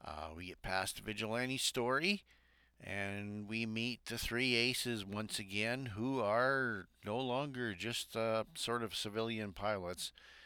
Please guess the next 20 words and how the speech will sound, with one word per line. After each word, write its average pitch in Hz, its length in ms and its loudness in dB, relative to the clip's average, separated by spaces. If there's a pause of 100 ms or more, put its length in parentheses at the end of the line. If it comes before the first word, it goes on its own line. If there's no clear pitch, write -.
(340)
They 101 240 0
are 104 180 2
flying 101 460 0
for 98 120 -10
the 95 100 -10
U 98 160 -4
S 95 160 0
Army 95 320 -2
Air 95 160 -2
Force, - 400 -4
at - 100 -12
least 90 280 -6
appears 90 360 -6
by 90 220 -2
the, 87 380 -8
uh, 85 200 -4 (880)
by 101 160 4
the 95 100 -4
planes. 92 520 -2
So 90 340 0